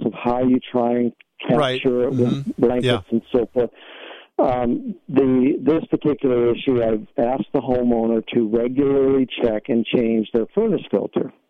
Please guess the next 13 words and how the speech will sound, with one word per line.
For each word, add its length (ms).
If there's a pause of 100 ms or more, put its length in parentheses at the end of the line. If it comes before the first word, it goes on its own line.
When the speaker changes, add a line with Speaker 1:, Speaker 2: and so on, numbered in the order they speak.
(240)
Speaker 2:
Okay. 540
Speaker 1:
And 340
when 280
she 180
changed 480
the 160
filter, 500 (160)
unfortunately, 1120
I 340
saw 340 (600)
one 240
of 80
the 320